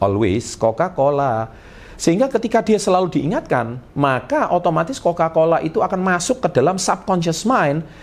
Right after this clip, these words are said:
daripada konsumen Anda. Dan itu namanya demand fulfillment. Jadi ketika orang sudah minum Coca-Cola, dia akan tercoba untuk minum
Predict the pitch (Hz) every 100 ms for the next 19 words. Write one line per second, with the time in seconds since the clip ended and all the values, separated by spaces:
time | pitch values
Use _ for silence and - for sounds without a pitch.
0 | - - 123 123 110 95 135 185 139 127
1 | 131 131 131 156 156 92 80 - - -
2 | - - - 110 135 - 233 139 107 123
3 | 165 160 104 98 123 120 156 156 180 175
4 | 101 80 - - - - 151 190 175 175
5 | 175 151 156 151 123 113 107 107 113 98
6 | 101 180 226 220 - 185 170 160 170 185
7 | 170 151 165